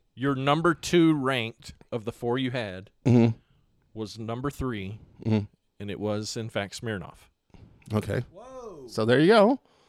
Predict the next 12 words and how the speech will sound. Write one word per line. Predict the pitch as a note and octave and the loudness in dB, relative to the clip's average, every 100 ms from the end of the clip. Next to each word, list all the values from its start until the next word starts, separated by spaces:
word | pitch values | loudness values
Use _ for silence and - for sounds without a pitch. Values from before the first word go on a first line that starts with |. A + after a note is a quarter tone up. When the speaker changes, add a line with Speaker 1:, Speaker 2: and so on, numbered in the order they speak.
| _ _ _ _ _ | _ _ _ _ _
Speaker 1:
Yeah. | G2 C3+ - | -10 -8 -8
Speaker 3:
So | |
you | A3 F#3 B3+ | -12 -14 -12
guessed, | A3 C4 A#3+ A3 | -6 -2 -2 -2
hold | A3+ C4 | 0 0
on. | G3 E3+ _ - - _ _ - | -2 -4 _ -20 -20 _ _ -14
Hold | G3 A3 C#4 | -4 0 4
on. | G3 | 2
Speaker 2:
It | A#2 _ _ | 0 _ _
wasn't | A#3 - A#2 | -20 -20 -20
right, | B2+ G#3 - | -18 -18 -20
but | B2+ B2 | -20 -20